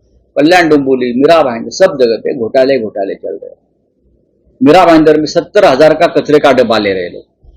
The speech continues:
डस्टबिन, सत्तर हजार का, करोड़ों रुपए का घोटाला। अहिल्यानगर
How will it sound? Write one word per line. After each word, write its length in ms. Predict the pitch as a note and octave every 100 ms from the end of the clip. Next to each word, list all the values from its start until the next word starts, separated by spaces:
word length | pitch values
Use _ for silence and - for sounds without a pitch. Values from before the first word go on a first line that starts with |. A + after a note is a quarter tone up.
| -
डस्टबिन, 420 | C#3+ C#3 A2+ - -
सत्तर 320 | B2+ - D3
हजार 240 | A#2+ G#2+
का, 180 | - - - - - - - - -
करोड़ों 260 | F#3 F#3+ E3+
रुपए 200 | C#3+ B2+
का 100 | -
घोटाला। 420 | - - D#2 _ _ _ _ _ _ _ _ -
अहिल्यानगर 840 | C#3 G3 A3 F#3+ D#3+ A#2+ G#2